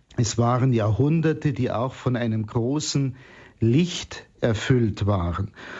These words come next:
Und zugleich war auch die abendländische Welt, der Westen zumindest, die Kirche, die westliche Kirche noch ganz geeint im Glauben. Liebe Hörerinnen und Hörer, die Grundzüge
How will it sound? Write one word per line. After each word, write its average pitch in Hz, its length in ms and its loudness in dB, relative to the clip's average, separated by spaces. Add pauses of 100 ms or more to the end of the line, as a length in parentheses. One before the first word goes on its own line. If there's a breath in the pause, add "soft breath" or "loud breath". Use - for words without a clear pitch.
(240 loud breath)
Und 117 180 2
zugleich 151 720 2
war 120 220 0
auch 123 180 -2
die 117 240 -2
abendländische 117 1160 0
Welt, 160 580 -2 (400 loud breath)
der 104 160 2
Westen 156 460 2
zumindest, 139 840 0
die 104 100 -2
Kirche, 160 840 0 (100)
die 110 80 0
westliche 123 560 0
Kirche 123 480 0
noch 104 260 0
ganz 120 540 0
geeint 113 800 0
im 113 220 0
Glauben. 95 800 -2 (1300 loud breath)
Liebe 147 480 4
Hörerinnen 143 520 4
und 127 320 -2
Hörer, 135 540 2
die 127 340 -2
Grundzüge 160 1160 0